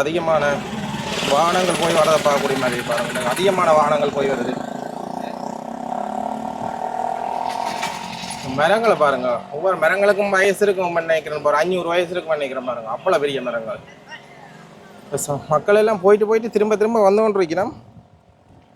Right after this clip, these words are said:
ஏன் வரியணும் மட்டும் தெரியல. சரி, இரவுக்கு தானே சிவன் ராத்திரி.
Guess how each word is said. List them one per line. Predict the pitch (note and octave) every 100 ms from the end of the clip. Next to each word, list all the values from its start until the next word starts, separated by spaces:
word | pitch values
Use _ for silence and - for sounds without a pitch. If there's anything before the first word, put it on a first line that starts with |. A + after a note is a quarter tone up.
| F3
ஏன் | G#3 G3+
வரியணும் | F3+ G3+ G3+
மட்டும் | E3+
தெரியல. | D3 C#3+ C3+ F3+ - - -
சரி, | C3+ A#2+
இரவுக்கு | D3 F3 F3
தானே | F3 D#3 C#3 C3
சிவன் | C#3 C#3 C3
ராத்திரி. | C#3 D3